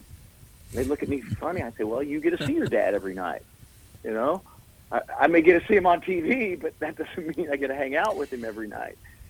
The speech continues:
And it was, it was Fenway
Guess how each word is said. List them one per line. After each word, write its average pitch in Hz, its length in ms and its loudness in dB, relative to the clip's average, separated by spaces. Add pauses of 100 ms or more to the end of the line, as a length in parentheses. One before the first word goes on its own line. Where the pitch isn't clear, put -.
(320)
And 127 380 4 (1040)
it 131 160 -2
was, 139 200 0 (760)
it 123 100 2
was 139 120 -2 (200)
Fenway 131 640 0